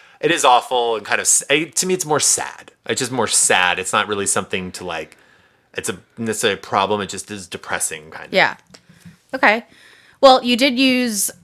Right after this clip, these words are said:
Speaker 2: one specific word, creepy, which has a really negative connotation. And I'm not sure that it's creepy, because I feel like we're placing judgment in saying that.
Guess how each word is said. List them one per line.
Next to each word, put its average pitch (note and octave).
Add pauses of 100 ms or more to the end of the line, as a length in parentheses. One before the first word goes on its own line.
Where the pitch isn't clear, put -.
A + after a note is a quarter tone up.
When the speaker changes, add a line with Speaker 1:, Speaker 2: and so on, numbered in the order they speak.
(140)
Speaker 2:
one A3
specific G3+
word, F3+
creepy, G3 (140)
which F#3
has G3+
a G3+
really F#3+
negative F3+
connotation. E3 (600)
And G3 (560)
I'm A#3
not C4
sure B3
that G#3+
it's G3
creepy, B3+
because G3
I G3
feel G#3
like G3
we're F#3+
placing F#3
judgment E3
in F3
saying F3+
that. D3